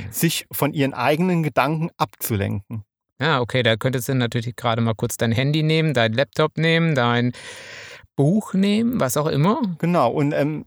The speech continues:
Speaker 1: sie empfanden dann diese Auszeit, diese aufgezwungene, als, äh, stressig,
Speaker 2: Mhm.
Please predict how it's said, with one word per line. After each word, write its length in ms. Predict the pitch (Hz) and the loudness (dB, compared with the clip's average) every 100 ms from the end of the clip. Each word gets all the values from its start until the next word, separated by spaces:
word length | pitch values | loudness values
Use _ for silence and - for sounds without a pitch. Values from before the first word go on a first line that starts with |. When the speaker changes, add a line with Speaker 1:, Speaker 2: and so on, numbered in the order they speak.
| - | -12
Speaker 1:
sie 220 | - 151 | -4 0
empfanden 500 | 143 117 135 160 185 | 0 2 0 2 2
dann 180 | 160 139 | 2 2
diese 300 | 131 113 - | 0 0 2
Auszeit, 720 | 110 160 - - - 220 233 220 | 2 2 0 -8 0 2 2 0
diese 240 | 185 147 | 0 2
aufgezwungene, 1080 | 160 - 185 - 180 185 185 180 175 175 170 _ - - - _ | 2 0 -6 -4 0 2 2 0 2 0 -2 _ -20 -20 -20 _
als, 580 | 123 123 127 135 117 - | 2 4 4 2 -2 -10
äh, 300 | - 117 110 | -4 -2 -2
stressig, 760 | - - 127 131 254 302 - - | -4 0 0 0 0 0 -2 -8
Speaker 2:
Mhm. 260 | 120 117 | -2 -2